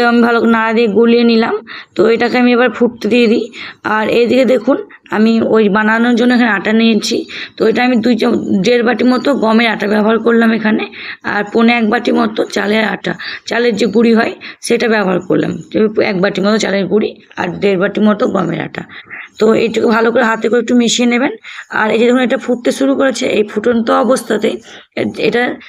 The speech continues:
দিয়ে দেবেন। যেমন করে চালের আটার রুটি বানানো হয়, যে চালের রুটি হয়, সেই, সেই প্রসেসে এই মানে এই যে আটাটা আপনি বানিয়ে নেবেন। তো সেই হিসেবে আপনারা বানিয়ে নেবেন, তো খুব নরম হবে।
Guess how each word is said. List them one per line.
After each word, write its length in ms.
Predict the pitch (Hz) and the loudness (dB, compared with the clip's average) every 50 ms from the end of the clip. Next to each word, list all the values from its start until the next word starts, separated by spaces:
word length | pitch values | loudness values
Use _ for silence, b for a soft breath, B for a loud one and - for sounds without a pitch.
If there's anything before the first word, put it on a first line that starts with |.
| B _ - 180 | B _ -4 0
দিয়ে 140 | 214 233 220 | 0 2 2
দেবেন। 240 | 202 196 180 185 175 175 B B B B B | 2 2 2 0 -2 -4 B B B B B
যেমন 240 | - 240 262 277 285 277 | -4 -2 0 0 0 0
করে 180 | - 277 277 269 | 0 0 0 0
চালের 340 | 220 - 247 233 247 247 247 | 0 -2 0 0 2 2 0
আটার 340 | 226 220 220 220 220 226 233 214 196 | 0 -2 -2 -2 0 0 0 2 2
রুটি 240 | 233 208 220 240 247 | 0 0 2 2 2
বানানো 320 | 233 226 220 220 214 214 214 | 4 4 4 4 4 4 4
হয়, 200 | 208 220 - 370 - - B B B B B B - | 2 2 0 -4 -6 -12 B B B B B B -6
যে 140 | 170 185 214 | -4 -2 0
চালের 280 | 190 214 208 214 226 214 | 0 0 2 2 2 2
রুটি 240 | 202 202 220 - 220 | 2 0 0 0 0
হয়, 160 | 220 220 - 214 | 0 0 0 -2
সেই, 260 | - - 233 226 233 233 220 190 170 | -2 -2 0 2 2 2 2 0 -2
সেই 220 | - - 233 233 | -2 0 0 0
প্রসেসে 380 | 233 - 226 202 214 214 233 254 | 0 0 -2 -2 -2 0 0 2
এই 160 | 240 233 226 | 2 2 2
মানে 400 | 196 220 214 214 208 208 208 214 208 190 B B B B B B - | 2 2 2 2 2 2 2 0 0 -2 B B B B B B -6
এই 100 | 185 180 | -2 0
যে 120 | 190 214 208 190 | 0 0 0 0
আটাটা 340 | 196 190 185 208 202 220 220 | -2 -2 -4 -4 -2 0 0
আপনি 160 | 214 214 226 | 0 0 0
বানিয়ে 340 | 233 196 202 190 190 185 185 | 0 0 0 0 0 0 0
নেবেন। 260 | 180 180 165 165 - 370 - B B B B B _ | 0 0 0 -2 -4 -6 -8 B B B B B _
তো 60 | - - 202 | -8 -8 -4
সেই 200 | - 240 240 214 | -2 -2 0 2
হিসেবে 300 | 196 214 214 - 220 - | 0 0 0 0 -2 -2
আপনারা 240 | 196 185 220 220 220 | 0 2 2 2 2
বানিয়ে 320 | 202 214 202 208 208 214 | 0 0 0 0 2 2
নেবেন, 240 | 202 202 214 - 277 - | 2 0 0 -2 -2 -4
তো 80 | 427 - | -6 -4
খুব 180 | - 269 277 226 | -2 -2 0 0
নরম 320 | 220 214 202 190 208 202 | 0 2 2 0 0 0
হবে। 220 | 185 175 - - | 0 0 -2 -2